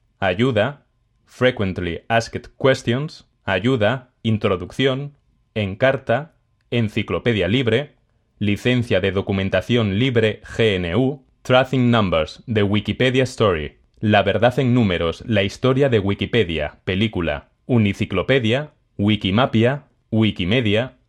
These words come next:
Wikipedia, artículos más antiguos, Wikipedia, copyrights, Wikipedia, estadísticas, Wikipedia, políticas,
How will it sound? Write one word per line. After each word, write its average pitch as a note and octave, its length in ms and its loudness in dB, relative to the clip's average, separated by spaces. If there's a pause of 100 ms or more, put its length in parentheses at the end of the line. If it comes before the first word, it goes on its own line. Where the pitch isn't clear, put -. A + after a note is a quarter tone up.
(280)
Wikipedia, A2 920 0
artículos G#2 640 -2
más F#2+ 160 -4
antiguos, A2+ 680 -4 (240)
Wikipedia, A2+ 840 -2 (220)
copyrights, B2 800 -2 (440)
Wikipedia, A2 840 -2 (120)
estadísticas, A2+ 1000 -2 (140)
Wikipedia, A2 760 -2 (240)
políticas, A#2 840 -2